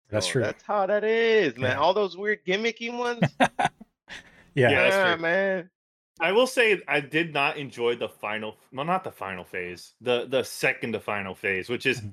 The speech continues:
Speaker 3: where they, they, uh, where, what was it? M-, uh, Hasabe gets on top of Mami, and Mami's, like, s-, like,
Speaker 1: The
Speaker 3: turns into a
Speaker 1: ball.
Speaker 3: ball.
Speaker 1: Yeah.
Speaker 3: And then
Speaker 2: Mm.
Speaker 1: She follows you
Speaker 3: Hasabe
Speaker 1: around.
Speaker 3: throws, yeah, and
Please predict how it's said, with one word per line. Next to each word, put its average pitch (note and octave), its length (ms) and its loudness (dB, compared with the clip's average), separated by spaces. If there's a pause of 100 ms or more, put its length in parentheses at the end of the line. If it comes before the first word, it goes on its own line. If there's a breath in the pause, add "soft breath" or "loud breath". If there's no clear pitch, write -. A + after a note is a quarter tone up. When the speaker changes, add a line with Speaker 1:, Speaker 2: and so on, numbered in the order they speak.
(340)
Speaker 3:
where B2 260 4
they, C3 420 2
they, A#2+ 520 0
uh, A2 380 2
where, A2+ 360 0
what B2 160 -6
was A#2 140 -2
it? G#2 220 -2
M-, A2+ 240 -12
uh, A2 360 0
Hasabe B2+ 800 -2 (280)
gets C3 180 -2
on B2 120 2
top B2 240 0
of G#2+ 80 0
Mami, A#2 560 0
and G#2 160 -4
Mami's, G#2+ 300 -2
like, G#2+ 100 0
s-, - 200 -14 (340)
like, A2+ 260 -4
Speaker 1:
The - 60 -18
Speaker 3:
turns C3 300 2
into B2+ 120 6
a - 20 8
Speaker 1:
ball. A2+ 180 8
Speaker 3:
ball. G#2 400 2
Speaker 1:
Yeah. G2 220 -6 (280)
Speaker 3:
And A#2 120 -2
then A#2+ 140 2
Speaker 2:
Mm. A#2+ 180 2
Speaker 1:
She B2 60 4
follows A2+ 240 4
you A#2 100 2
Speaker 3:
Hasabe F#2 40 -6
Speaker 1:
around. F#2 180 -12
Speaker 3:
throws, B2+ 360 4 (400)
yeah, B2+ 180 2
and A2+ 320 -6